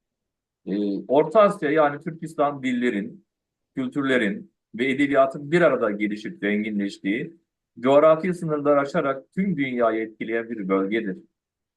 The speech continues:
Özellikle Türk dili burada yalnızca bir iletişim aracı değil, kimlik, kültür ve edebi birikim kaynağı olarak da kendini göstermiştir.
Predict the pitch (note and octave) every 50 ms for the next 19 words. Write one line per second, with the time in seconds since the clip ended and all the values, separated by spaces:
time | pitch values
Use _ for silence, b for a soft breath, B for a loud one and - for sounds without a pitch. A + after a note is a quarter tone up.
0 | _ _ - A2+ B2 B2+ F3 G3 G3+ A3 B3 - - G3+ G#3 G#3+ A#3 - - -
1 | _ _ _ _ _ _ _ - F#3 G3 G3+ - - D3+ C#3+ C3 B2+ B2 C3 D3+
2 | D3 C#3 C3+ C#3 C#3+ C#3 C#3 B2+ D#3+ E3+ E3 D3+ C#3 C#3 C3+ B2+ C3 C3 B2+ C3+
3 | C3+ C3+ - - D3+ C3+ B2+ B2 A2+ G#2 G#2 G2+ F#2+ G#2 A2 A2 B2 D3+ E3+ E3
4 | - _ _ _ _ _ _ - D3 C3+ B2+ G#2+ G#2 G#2 G2+ G#2 - - _ _
5 | _ _ _ - A#2+ A#2+ A#2+ A#2 - A2 G#2+ G#2 - - G2+ G#2+ A2 A#2 A#2+ B2+
6 | C#3 C3+ D3 D3+ C#3+ C3+ B2+ B2 A#2+ - - A2+ G#2+ - B2+ A#2 A2+ A2 A2 A2+
7 | A2+ A2+ A#2 B2+ D3 C#3 B2 G2+ - - - A#2+ C#3 E3+ F3+ - _ _ _ _
8 | _ _ - A#2+ A2+ G#2+ G2+ G#2 B2 C#3 B2+ B2+ A#2 - - - A2 G2+ G2 F#2+
9 | F#2 F#2+ G2 G2 B2 D#3+